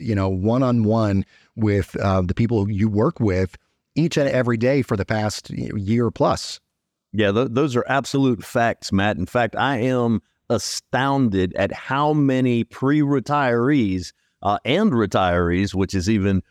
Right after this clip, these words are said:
Speaker 2: more crucial, who don't have inflation,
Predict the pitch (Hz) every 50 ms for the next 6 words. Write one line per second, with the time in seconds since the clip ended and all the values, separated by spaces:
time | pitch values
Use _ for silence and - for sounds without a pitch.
0 | _ _ _ 92 92 98 101 107 117 151 190 190 143 110 - - 110 101 98 90
1 | - - 92 98 98 - _ _ _ _ _ - 107 107 143 143 120 98 92 -
2 | 135 127 131 147 160 - - - 123 135 131 131 123 117 113 104 104 - - _
3 | 117 123 120 113 - - - - 120 127 139 147 127 - - 123 117 113 113 110
4 | 107 98